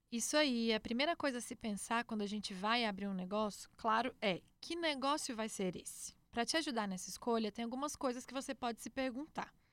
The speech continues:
A primeira delas é, no que você tem facilidade pra fazer? No que você é bom?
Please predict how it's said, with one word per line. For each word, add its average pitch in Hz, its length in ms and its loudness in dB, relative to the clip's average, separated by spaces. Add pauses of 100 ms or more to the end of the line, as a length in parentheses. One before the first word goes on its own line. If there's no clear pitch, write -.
(280)
A 233 100 -2
primeira 294 380 0
delas 269 420 0
é, 180 140 -2 (520)
no - 60 -20
que - 80 -6
você 453 220 -2
tem 254 160 -2
facilidade 214 500 -2
pra 202 140 -10
fazer? 190 420 -8 (540)
No 233 100 -12
que 311 140 -2
você 330 200 0
é 277 60 4
bom? 208 340 2